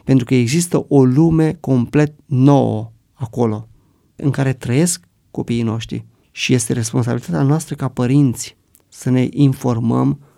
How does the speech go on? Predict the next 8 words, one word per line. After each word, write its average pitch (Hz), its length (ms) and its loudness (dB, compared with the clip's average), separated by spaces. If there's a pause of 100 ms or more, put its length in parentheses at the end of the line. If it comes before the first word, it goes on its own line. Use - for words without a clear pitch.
(320)
cu - 160 -10
privire 127 320 0
la 135 60 0
potențialele 127 1040 -4
pericole 127 500 2
care 120 220 -6
sunt 117 340 -4 (220)
acolo. 113 480 -8